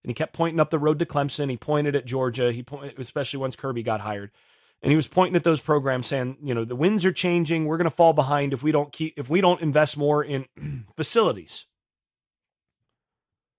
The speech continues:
And he was saying, you know, for years that the refusal to fully invest in <clears throat> facilities would ultimately relegate Florida State to secondary status. And he was right. I mean, the, the, the Taggart staff, when I, when I talked to them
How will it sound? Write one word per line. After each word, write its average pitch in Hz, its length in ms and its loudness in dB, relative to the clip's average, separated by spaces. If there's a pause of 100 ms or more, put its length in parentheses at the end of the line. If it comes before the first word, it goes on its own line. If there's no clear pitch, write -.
(160)
And 127 80 -2
he 156 40 2
was 185 140 -2
saying, 196 400 0 (220)
you 165 80 2
know, 143 80 0
for 170 120 0
years 170 420 2
that 139 160 -4
the 139 60 -10
refusal 190 640 0
to 156 120 -4
fully 220 460 0
invest 165 500 2
in 139 560 -6
<clears throat> - 60 -20
facilities 151 680 -2 (600)
would 175 160 6
ultimately 185 440 2
relegate 151 520 0
Florida 139 260 0
State 131 280 -6
to 139 60 -8
secondary 113 480 -4
status. - 580 -8 (340)
And 165 80 -2
he 226 40 -4
was 247 160 -2
right. 190 320 -4 (140)
I 147 40 -6
mean, 143 120 -2
the, 175 320 -4
the, 151 180 -8
the 151 120 -10
Taggart 190 420 -6
staff, 98 540 -8 (160)
when 127 100 -8
I, 131 100 -6
when 143 140 -4
I 160 80 0
talked 175 280 -2
to 170 60 -6
them 156 380 -4